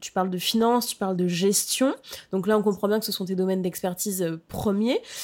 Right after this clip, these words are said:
Euh, moi, ça me rappelle, tu sais, une phrase de Marc Simoncini. Donc, pour ceux qui connaissent pas, c'est un, un serial entrepreneur, investisseur français,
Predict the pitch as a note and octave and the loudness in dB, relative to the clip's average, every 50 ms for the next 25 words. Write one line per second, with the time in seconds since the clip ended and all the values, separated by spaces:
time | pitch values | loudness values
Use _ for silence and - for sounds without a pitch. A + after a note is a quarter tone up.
0 | - - - - G#3+ G#3+ G#3 G3+ G3 G3+ G3 - - _ _ _ _ _ _ _ | -12 -8 -2 2 4 4 4 4 4 2 0 -2 -4 _ _ _ _ _ _ _
1 | _ - - - C#4 D#4 - E4+ C4 A3 A3 G#3+ A#3 C4 C#4+ - A3+ - B3 C4+ | _ -4 0 2 4 4 6 4 4 4 2 2 2 2 0 0 -2 0 0 0
2 | B3 A3 - - A#3 B3+ A#3 G3+ G3 F#3+ G#3 A3 - - - C4+ B3 A3+ A3 G#3+ | 0 0 0 0 0 2 2 2 2 2 2 2 0 0 0 2 2 2 2 2
3 | - - G#3+ G#3 A3 B3 C#4 - - - - - - _ F#3 F#3 F3+ F#3 - F#3+ | 2 2 0 0 0 0 -2 -6 -12 -20 -20 -20 -8 _ -2 -2 -2 -2 -2 -2
4 | F3+ - G#3+ F#3 G3 F3 F#3+ F3 F3+ F3+ F3 - G#3+ G#3 G#3 G#3 F3+ E3 E3 - | 0 0 0 0 -2 -2 0 0 0 0 2 2 2 2 2 2 0 -2 -4 -6
5 | - - - F3 - - - - - - A#3 G#3+ G3+ G#3 G3+ F#3+ F3+ F3 - F#3+ | -8 -10 -4 0 2 2 4 4 4 4 4 4 6 4 4 4 2 2 0 -2
6 | E3+ - F#3 F3+ F3+ F3+ F#3 F#3 F3 F3 E3+ E3+ E3+ - - E3 - E3 - - | -2 -2 0 2 2 4 4 4 2 2 -2 -2 -4 -4 -4 -4 -4 -6 -8 -8
7 | - - G3 G3+ G3 - A#3 A3+ A#3 A3+ A#3 | -4 -2 0 0 2 2 4 4 4 4 2